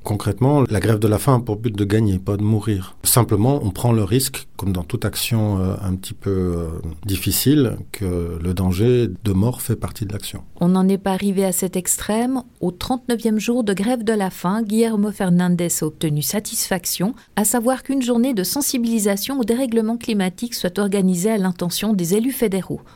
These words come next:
Speaker 2: Aujourd'hui, il a retrouvé ses kilos et continue de s'engager, toujours aussi déterminé, mais avec des hauts et des bas.
Speaker 1: La difficulté au jour le jour, c'est de concilier, on va dire, la vie de famille, la vie normale,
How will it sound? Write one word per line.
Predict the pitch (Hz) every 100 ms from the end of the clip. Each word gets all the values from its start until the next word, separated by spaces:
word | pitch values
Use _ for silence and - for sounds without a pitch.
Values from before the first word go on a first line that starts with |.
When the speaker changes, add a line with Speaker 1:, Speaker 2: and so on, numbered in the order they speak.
| -
Speaker 2:
Aujourd'hui, | - 190 226 208 185 196 196 - -
il | 170 151
a |
retrouvé | 160 202 - 196
ses | 202 214
kilos | - - 214 240 320
et |
continue | - - 285 - 247 330
de | 226
s'engager, | 226 240 214 202 180 165 262 302
toujours | - 311 285 285 269 -
aussi | - 277 - 262
déterminé, | 208 208 190 180 170 147 180 - - - -
mais | 175 180
avec | 180 220
des | 196 170
hauts | 165 190 - _
et | 214
des | 196 180
bas. | 131 - - _ _ - -
Speaker 1:
La | 117 117
difficulté | 139 - 185 180 160 - 156 151 143 131
au | 127
jour | 117 147 135
le | 131
jour, | 117 135 156 180 185 - -
c'est | - 135 135
de | 117 113 110 104 104 104 - -
concilier, | 135 135 - 135 143 147
on | 131
va | 113
dire, | 107 110 101
la | 104
vie | 101 123
de | 120 113
famille, | 117 117 104 117
la | 117
vie | 104 107
normale, | 107 101 104 123 156